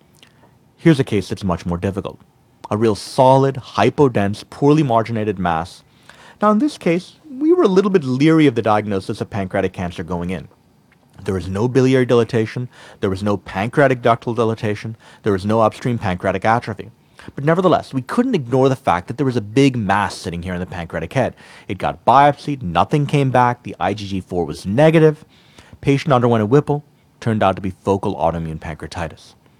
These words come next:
Sometimes you can't win, but that's okay. As long as you've done your best, you've at least thought about this diagnosis, I think you've done your due diligence by the patient.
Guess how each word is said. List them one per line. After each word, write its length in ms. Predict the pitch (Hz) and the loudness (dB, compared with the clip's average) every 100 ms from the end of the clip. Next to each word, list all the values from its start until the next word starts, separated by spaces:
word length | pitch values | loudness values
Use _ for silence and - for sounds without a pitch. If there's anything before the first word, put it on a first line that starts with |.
| _ | _
Sometimes 400 | - 165 160 165 | 0 2 2 0
you 80 | 147 | 0
can't 240 | 131 117 | -2 -4
win, 240 | 87 73 78 _ - | -6 -8 -12 _ -4
but 60 | 165 | -2
that's 180 | 165 156 | 0 0
okay. 240 | - - - _ _ - _ _ _ _ _ _ _ _ _ | -2 -14 -16 _ _ -20 _ _ _ _ _ _ _ _ _
As 120 | 117 | 0
long 200 | 135 151 | 4 4
as 60 | 156 | 4
you've 160 | 120 104 | -2 0
done 160 | 107 | 0
your 120 | 151 | 2
best, 420 | 135 127 - - - _ _ _ - | 2 0 -2 -14 -20 _ _ _ -4
you've 140 | 110 | -2
at 80 | 113 | 0
least 280 | 139 - - | -2 -2 4
thought 220 | 120 139 | 6 8
about 240 | 143 131 | 6 2
this 160 | 127 - | -2 0
diagnosis, 760 | 104 95 92 82 - 78 - _ _ _ | 2 2 -2 -4 -8 -16 -20 _ _ _
I 80 | 107 | -4
think 220 | 110 120 | -2 -4
you've 140 | 101 98 | -4 -2
done 180 | 95 95 | -2 -2
your 100 | 87 | -4
due 160 | 87 | -6
diligence 500 | 80 85 82 85 76 | -6 -6 -6 -10 -14
by 140 | - 85 | -14 -16
the 80 | |
patient. 400 | 80 85 85 - | -12 -12 -12 -14